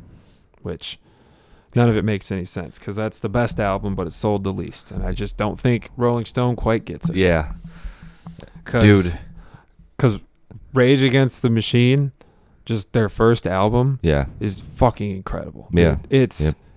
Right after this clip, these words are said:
Speaker 1: incredible. It's just, like, no disrespect to their other two incredible albums, but, like, the first one's the best.
Speaker 2: Mm-hmm.
Speaker 1: I don't know. It's,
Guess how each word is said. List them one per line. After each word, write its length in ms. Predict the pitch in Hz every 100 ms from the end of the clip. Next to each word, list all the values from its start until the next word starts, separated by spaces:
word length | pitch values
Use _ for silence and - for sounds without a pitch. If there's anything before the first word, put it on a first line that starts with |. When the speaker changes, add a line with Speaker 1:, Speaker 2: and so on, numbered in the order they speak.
| _
Speaker 1:
incredible. 720 | - - - 113 85 - - - 196 - -
It's 160 | 104
just, 240 | 110 - -
like, 360 | 117 92 - - _ _ _ _
no 160 | 139 143
disrespect 640 | 147 139 120 - 139 101
to 120 | -
their 220 | 117 110 -
other 260 | 117 123
two 320 | 113 117 98 -
incredible 720 | 117 98 - 110 95 101 87
albums, 540 | 98 92 90 90 95
but, 240 | - 123 127
like, 440 | 120 98 92 - - _ _ _ _ _ _
the 80 | -
first 340 | - 123 -
one's 220 | 110 92 -
the 80 |
best. 320 | - - - 90
Speaker 2:
Mm-hmm. 280 | 87 80 87
Speaker 1:
I 140 | 101
don't 140 | 87
know. 140 | 85 -
It's, 280 | 123 110 -